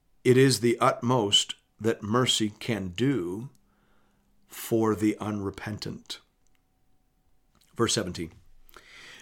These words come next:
Cain knew his wife, and she conceived and bore Enoch.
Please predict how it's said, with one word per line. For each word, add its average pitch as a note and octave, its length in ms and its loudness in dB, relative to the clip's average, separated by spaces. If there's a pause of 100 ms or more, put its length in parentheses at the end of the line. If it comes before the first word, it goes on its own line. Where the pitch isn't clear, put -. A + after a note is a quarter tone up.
(140)
Cain E3+ 260 10
knew C#3+ 140 6
his A2+ 120 6
wife, B2+ 400 6
and G#2+ 160 -2
she - 140 0
conceived B2 720 2
and A2 160 -4
bore A#2+ 260 8
Enoch. D3 440 4